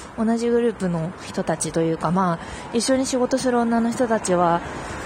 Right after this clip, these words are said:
まあ、二十、二十六歳から三十五歳ぐらいの人たちがすごく多くって、まあ、私二十八歳なんですけども、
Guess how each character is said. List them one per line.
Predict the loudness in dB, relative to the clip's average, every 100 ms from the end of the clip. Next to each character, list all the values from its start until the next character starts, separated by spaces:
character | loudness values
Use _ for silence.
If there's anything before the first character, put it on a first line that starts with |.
| -10 -10 -8 -8 -6 -6 -6 -4 0
ま |
あ、 | 4
二 | 4
十、 | 4 4 4 2 -2 -6 -8 -8 -8 -8 -10 -10 -10 -6 -2
二 | 0
十 | 2 2 2 0 0 -4 -6 -12 -14 -14 -14 -14 -4
六 | 0 0 0
歳 | 0 0 2
か | 2 2
ら | 2 2
三 | 2 2 2
十 | 2 0 0 -2 -6 -12 -14 -14 -14 -4
五 | -2
歳 | 2 2
ぐ | 4 2
ら | 2
い |
の | 0
人 | -2 -2
た | -2
ち | -2 0
が | 2 0 -4 -14 -18 -18 -14 -12 -4
す | -2
ご | 0
く | 0
多 | 0
く | -4
っ |
て、 | -10 0 0 2 -2 -8 -2
ま | 0
あ、 |
私 | 0 0 0
二 | 0
十 | 0
八 | -2
歳 | -2 -2
な | 0
ん | -2
で | -4
す |
け | -4
ど | -2 0
も、 | 2 0